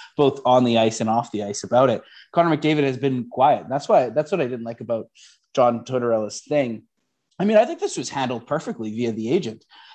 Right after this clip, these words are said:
There was lots of people calling this week saying Tortorella needs to take a fine and say, or not Tortorella, uh, Tippett needs to take a fine and say something, or Holland needs to take a fine and say something right now.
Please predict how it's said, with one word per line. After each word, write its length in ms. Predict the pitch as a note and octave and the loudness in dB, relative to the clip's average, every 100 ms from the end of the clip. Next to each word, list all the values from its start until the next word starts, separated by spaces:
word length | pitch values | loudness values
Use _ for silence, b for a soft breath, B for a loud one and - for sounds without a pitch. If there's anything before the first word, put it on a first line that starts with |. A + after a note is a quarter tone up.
| B | B
There 120 | G3+ | 6
was 120 | G3+ | 6
lots 220 | F#3 A#3+ | 6 4
of 60 | G#3+ | 0
people 180 | F#3+ C3+ | -8 -2
calling 260 | D3+ C#3 | 2 2
this 160 | C3+ - | 0 -2
week 140 | C3 | -4
saying 220 | - A#2+ | -4 -6
Tortorella 520 | A2 G3+ F#3+ D#3+ D3+ C#3 | -2 0 2 4 4 2
needs 220 | C3+ C3 | -2 -6
to 80 | - | -8
take 220 | C#3+ C3+ | -6 -4
a 60 | |
fine 440 | A2+ A#2+ A#2 A2+ A2 | -4 0 0 -2 -6
and 140 | F#2+ | -12
say, 180 | - A#2 | -12 -4
or 160 | C3 B2+ | 0 2
not 220 | C3 - | 0 0
Tortorella, 320 | A2 G#2+ F#2+ B B B B | -8 -10 -14 B B B B
uh, 120 | A2+ | 0
Tippett 320 | - A3 A3+ | 4 4 4
needs 200 | F#3+ E3 | 4 2
to 80 | C#3+ | 0
take 240 | - F3+ D#3 | 0 0 0
a 40 | |
fine 440 | - C#3+ C3 C3+ | 2 4 4 2
and 120 | A#2+ A2 | -2 -6
say 280 | C#3 B2 | -4 -4
something, 420 | A#2 A#2+ G#2+ A2 G#2 | -4 -6 -8 -12 -12
or 180 | F#2 - B - | -16 -18 B 4
Holland 300 | A3+ G#3 E3+ | 6 6 4
needs 140 | D3+ | 2
to 80 | C3 | -2
take 200 | E3 C#3 | 0 0
a 80 | C3 | 0
fine 480 | C#3 B2+ B2 A#2+ | 4 6 6 4
and 160 | A2 E2+ | 0 -8
say 240 | - C3+ | -4 -2
something 420 | B2 C3+ A#2 A#2 A2 | -2 -4 -4 -6 -6
right 240 | A2 G2+ | -8 -8
now. 340 | G#2+ A2 G#2 | -8 -6 -6